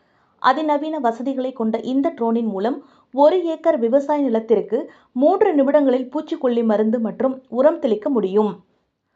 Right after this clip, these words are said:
அத்துடன் பத்து லிட்டர் கொள்ளளவு வரை சுமந்து செல்லும் வசதி கொண்ட இந்த ட்ரோனால் மூன்று நிமிடங்களில் ஒரு ஏக்கர் நிலத்திற்கு விதைகளை நடவு செய்ய இயலும்.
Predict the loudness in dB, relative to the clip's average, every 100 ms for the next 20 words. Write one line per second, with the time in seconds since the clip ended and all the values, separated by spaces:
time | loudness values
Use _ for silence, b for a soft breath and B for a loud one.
0 | _ _ _ _ _ _ -2 -2 0 0
1 | 0 2 0 2 0 -2 0 -2 2 0
2 | 2 2 2 2 0 -2 -2 0 -2 -2
3 | -2 0 -2 -2 -6 -4 -2 -2 0 2
4 | 2 2 0 2 -2 -4 B B B 0
5 | 0 4 2 4 2 2 2 2 2 2
6 | 2 2 0 -2 -2 0 0 0 -2 -2
7 | -4 -2 0 0 2 2 2 0 0 -4
8 | -4 -2 -2 0 0 0